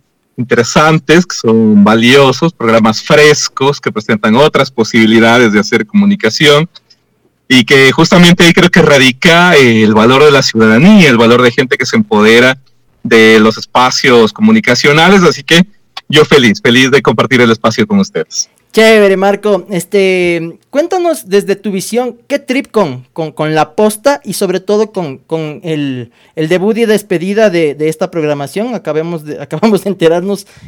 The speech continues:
Speaker 2: que ya no siguen más. Eh, sobre, sobre este tema, tú
Speaker 1: Ujú.
Speaker 2: eres un experto y entonces, eh, cuéntanos qué,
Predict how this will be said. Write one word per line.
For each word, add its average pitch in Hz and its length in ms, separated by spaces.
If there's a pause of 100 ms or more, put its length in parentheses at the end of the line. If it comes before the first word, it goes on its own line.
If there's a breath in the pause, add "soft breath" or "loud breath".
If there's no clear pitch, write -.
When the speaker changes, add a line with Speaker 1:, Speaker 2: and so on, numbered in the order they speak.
(100 soft breath)
Speaker 2:
que 147 140
ya 170 160
no 170 80
siguen 143 320
más. 123 320
Eh, 123 460
sobre, 147 380
sobre 165 200
este 196 160
tema, 214 320
tú 139 60
Speaker 1:
Ujú. 127 160
Speaker 2:
eres 175 180
un 180 140
experto 185 540 (360 soft breath)
y 156 140
entonces, 160 680
eh, 147 240
cuéntanos 160 420
qué, 143 540